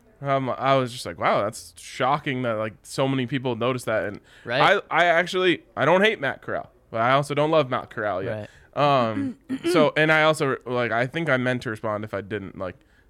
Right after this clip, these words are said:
Speaker 1: trust me, we'll have plenty, plenty of time to talk about Matt Corral.
Speaker 2: We certainly
Speaker 1: You'll
Speaker 2: will.
Speaker 1: be sick of his name by the time the draft
Speaker 2: <laughs>
Speaker 1: comes around.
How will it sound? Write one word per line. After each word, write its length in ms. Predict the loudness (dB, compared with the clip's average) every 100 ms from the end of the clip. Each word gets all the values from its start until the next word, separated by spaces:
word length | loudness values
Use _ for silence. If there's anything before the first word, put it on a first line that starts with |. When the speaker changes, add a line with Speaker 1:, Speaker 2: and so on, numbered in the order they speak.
| _ _ -18
Speaker 1:
trust 280 | -6 -6 -6
me, 80 | -10
we'll 220 | -6 -6
have 200 | -6 -8 -10
plenty, 580 | -16 -8 -6 -4 -8 -10 _ _ _ _
plenty 680 | -14 -6 0 0 0 -4 -8
of 140 | -10
time 280 | -4 -2 -2
to 40 | -8
talk 280 | -8 -8 -6
about 180 | -8
Matt 240 | -6 -8 -8
Corral. 380 | -8 -6 -6 -4
Speaker 2:
We 260 | -4 -6
certainly 640 | -8 -12 -8 -6 -6 -6 0
Speaker 1:
You'll 140 | 2
Speaker 2:
will. 60 | 2
Speaker 1:
be 60 |
sick 360 | 0 0 0 2
of 80 | -2
his 160 | -2
name 240 | -2 -2 -2
by 120 | -2
the 80 | 0
time 240 | 0 0 0
the 140 | 0
draft 260 | 0 0 0
Speaker 2:
<laughs> 40 |
Speaker 1:
comes 220 | -2 -2
around. 280 | -2 0 -2